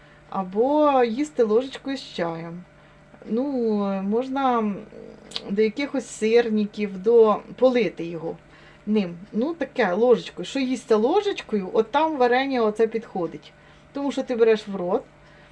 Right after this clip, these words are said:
береш кісточку, витягуєш, і оцей смак остається в продукті. Друзі, так що я буду зараз закривати. Стільки в мене вийде, я вам покажу в кінці.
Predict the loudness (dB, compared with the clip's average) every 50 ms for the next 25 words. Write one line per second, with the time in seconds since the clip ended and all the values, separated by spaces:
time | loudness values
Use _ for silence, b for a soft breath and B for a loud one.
0 | B B -20 -20 -20 -16 -10 -6 0 4 4 6 6 6 4 2 0 -6 -6 -8
1 | -8 -6 -4 -4 -4 -4 -6 -14 -12 -8 -4 -2 -2 0 2 2 2 2 2 0
2 | 0 0 -2 -4 -6 -12 -18 -20 -20 -20 -20 -20 -20 -20 -20 -20 -20 -12 -8 -4
3 | -2 -2 -2 0 0 2 2 2 2 2 0 -2 2 6 6 6 6 4 0 0
4 | 0 0 0 2 2 0 2 2 0 2 2 2 0 0 0 0 0 0 0 -2
5 | -10 -18 -20 -20 -18 -18 -18 -14 -4 0 2 2 2 2 0 -2 -4 -16 -18 -18
6 | -18 -18 -20 -20 -20 -20 -20 B B B B B B B B B B -14 -8 -6
7 | -6 -6 -6 -10 -10 -6 -6 -6 -6 -8 -8 -6 -4 -4 -4 -4 -6 -8 -10 -10
8 | -8 -8 -8 -8 -6 -6 -8 -8 -6 -4 -6 -4 -4 -4 -4 -4 -6 -6 -8 -10
9 | -10 -10 -14 -20 -20 -20 -20 -20 -16 -8 -6 -4 -4 -4 -6 -8 -6 -4 -4 -4
10 | -4 -6 -8 -6 -6 -6 -6 -6 -8 -8 -6 -6 -6 -6 -6 -8 -8 -8 -8 -10
11 | -8 -6 -2 -2 -2 -2 -2 -4 -6 -6 -6 -8 -8 -8 -8 -6 -6 -6 -6 -6